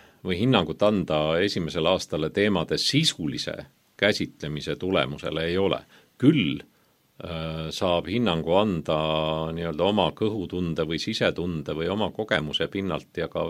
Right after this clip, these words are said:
väikese tagasiside pinnalt sellele, kas see arutelu üleüldse leidis sellist, äh, vastukaja meie kirikus, kas sellega tuldi kaasa, kas see õnnestus, ei õnnestunud, siis selle koha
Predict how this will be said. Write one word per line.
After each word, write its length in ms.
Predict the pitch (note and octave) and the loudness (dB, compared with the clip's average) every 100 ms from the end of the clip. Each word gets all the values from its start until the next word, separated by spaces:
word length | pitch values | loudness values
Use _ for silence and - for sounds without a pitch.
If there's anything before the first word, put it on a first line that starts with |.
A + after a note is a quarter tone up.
| F#2+ | -4
väikese 360 | G2 - - | -6 -6 -10
tagasiside 720 | E2+ D3+ - - D#2 F2 D#2 D#2+ | -6 -2 -2 -2 -4 -6 -6 -6
pinnalt 360 | F#2 E2 D2+ | -6 -8 -8
sellele, 500 | - C3+ A2 D2+ D#2 - - - - _ _ | -2 0 0 0 -4 -8 -20 -20 -20 _ _
kas 220 | - D#2+ | -8 -2
see 80 | G2 | 4
arutelu 540 | A2 A2 - E2+ E2+ F#2 | 4 4 2 -2 0 2
üleüldse 560 | F#2 G2 F#2+ - E2 | 4 4 0 -6 -4
leidis 720 | D2+ D2+ F#2+ A#2 A#2 B2+ B2 - - - - - _ _ - | -2 0 2 4 2 -2 -4 -4 -4 -4 -6 -10 _ _ -14
sellist, 600 | E2 D#2+ D2+ - - - | -8 -6 -6 -6 -12 -4
äh, 400 | D#2 D2+ D#2 D#2 D#2+ | -2 -2 -2 -4 -4
vastukaja 1000 | E2 F2 - G2 F#2 G#2 A2 A2+ A#2 A#2 | -2 -2 -4 -8 2 4 6 8 6 4
meie 260 | A2 G#2+ G#2 | 2 0 0
kirikus, 680 | G2 A2+ G#2+ - - F#2 - | -2 -2 -2 -6 -8 -6 -4
kas 240 | - G2 - | 0 0 0
sellega 340 | - F2+ D2 D2+ | -2 -4 -4 -4
tuldi 380 | G#2+ G#2 - | -2 -2 -4
kaasa, 800 | - F2+ F#2+ G2+ G#2+ G#2+ A#2 A2+ - - - - _ _ | -8 -2 0 2 0 -2 -2 -4 -6 -12 -20 -20 _ _
kas 260 | F2 E2 - - | -4 -2 -4 -2
see 160 | E2+ | -2
õnnestus, 640 | E2+ A2 A2+ A2+ - - E2 | 2 2 2 0 -2 -8 -4
ei 140 | E2+ G#2 | 0 0
õnnestunud, 640 | B2 F#2 - - E2+ E2 | 0 -2 -4 -6 -8 -8
siis 180 | - - | -8 0
selle 240 | C#3+ A#2 | 2 4
koha 240 | F#2 G2+ | 4 2